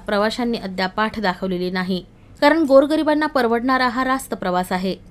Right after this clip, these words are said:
एसटीच्या प्रवासात अमृत ज्येष्ठ नागरिक योजनेअंतर्गत पंच्याहत्तर वर्षावरील ज्येष्ठ नागरिकांना शासनानं मोफत प्रवास योजना सुरू केली आहे, तर महिलांना सरसकट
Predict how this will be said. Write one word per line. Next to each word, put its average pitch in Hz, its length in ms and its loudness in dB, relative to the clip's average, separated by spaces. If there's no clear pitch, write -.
एसटीच्या 302 420 2
प्रवासात 330 460 2
अमृत 247 240 0
ज्येष्ठ 240 320 0
नागरिक 226 440 0
योजनेअंतर्गत 208 800 0
पंच्याहत्तर 254 440 -2
वर्षावरील 214 540 -2
ज्येष्ठ 190 280 -4
नागरिकांना 202 640 -2
शासनानं 208 560 -4
मोफत 269 340 2
प्रवास 214 360 2
योजना 208 300 0
सुरू 202 320 -2
केली 185 240 -2
आहे, 185 220 -2
तर 302 60 4
महिलांना 294 500 4
सरसकट 269 440 0